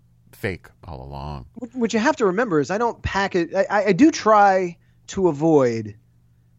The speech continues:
Speaker 2: writing a fake headline that was a variant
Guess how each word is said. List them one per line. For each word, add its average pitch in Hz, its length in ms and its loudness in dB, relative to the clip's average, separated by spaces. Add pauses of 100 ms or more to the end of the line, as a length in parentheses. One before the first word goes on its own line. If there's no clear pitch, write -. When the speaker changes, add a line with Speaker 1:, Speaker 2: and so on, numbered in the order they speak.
(220)
Speaker 2:
writing 165 280 2
a 143 40 -6
fake 185 260 0
headline 147 520 0
that 143 140 -6
was 139 320 -2
a 143 140 -4
variant 143 680 2